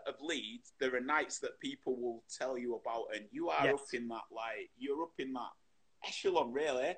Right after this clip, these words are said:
Speaker 1: I,
Speaker 2: Well
Speaker 1: you know, I, obviously, I, my generation was more Kettle Loco, and I'm not just blowing smoke, but the relevance of the importance of your after parties, I remember going to yours and Tim Sheridan were playing, and fire alarms were going off. Do you know what I'm saying? So you still had people.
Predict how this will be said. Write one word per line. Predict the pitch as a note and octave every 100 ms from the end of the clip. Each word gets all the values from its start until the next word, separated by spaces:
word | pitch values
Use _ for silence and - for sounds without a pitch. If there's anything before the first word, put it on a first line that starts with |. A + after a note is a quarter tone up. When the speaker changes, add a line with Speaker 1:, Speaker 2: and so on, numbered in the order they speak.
| - - -
Speaker 1:
I, | D#3
Speaker 2:
Well | D#3+ E3
Speaker 1:
you | E3+
know, | G3 -
I, | F3+
obviously, | G#3+ G#3 -
I, | F3+ F3+ - - E3
my | F3+ G3
generation | F3+ F3 F3 E3+ D#3+
was | D#3
more | D#3 D3+
Kettle | - - C#3+
Loco, | D#3 D#3 - B2+ D3+ E3 - -
and | C3
I'm | D#3+
not | D3+
just | D3 -
blowing | C#3+ C3+
smoke, | C3 D#3 D#3 C3+ - - -
but | C#3 D3 - - _
the | C#3
relevance | D3+ F3+ F3+ E3+ D#3+ -
of | D3 C#3+
the | D3
importance | C#3 - D#3+ D#3+ D3 D3+
of | B2+
your | C#3 C#3
after | D#3 -
parties, | D3 C#3+ C#3 A#2+ D3
I | F3+
remember | F3 D#3+ -
going | D3+
to | C#3+
yours | D3 C#3+ C#3+
and | C3
Tim | - D#3
Sheridan | - E3 E3+ D3
were | A#2+ -
playing, | C3 A2 G2+ _ - -
and | C3 C3+
fire | D#3+ E3+ D#3
alarms | C#3+ B2 A#2
were | B2+
going | A#2 A2
off. | A2 -
Do |
you |
know | E3
what | D3+
I'm | E3+
saying? | D#3 F3+ F3
So | D#3
you | D#3
still | - - G3+ F#3
had | F3+ -
people. | F3 F#3 - B2+ A#2